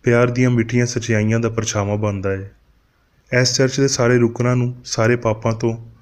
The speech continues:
ਗਲਤ ਤਰ੍ਹਾਂ ਦੀਆਂ ਪੇਸ਼ਨਗੋਈਆਂ, ਮੁਨਸਫੀਆਂ, ਮੁਜ਼ੰਮਤਾਂ,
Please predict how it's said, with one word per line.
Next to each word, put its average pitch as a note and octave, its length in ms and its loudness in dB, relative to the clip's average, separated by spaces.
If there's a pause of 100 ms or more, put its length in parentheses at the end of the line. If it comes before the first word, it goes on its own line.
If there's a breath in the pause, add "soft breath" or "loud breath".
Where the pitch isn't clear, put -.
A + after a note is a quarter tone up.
(380 soft breath)
ਗਲਤ A#2+ 200 4
ਤਰ੍ਹਾਂ A#2+ 240 2
ਦੀਆਂ A#2+ 160 0
ਪੇਸ਼ਨਗੋਈਆਂ, A2+ 840 -2 (380)
ਮੁਨਸਫੀਆਂ, A#2+ 640 0 (520 soft breath)
ਮੁਜ਼ੰਮਤਾਂ, A2+ 600 2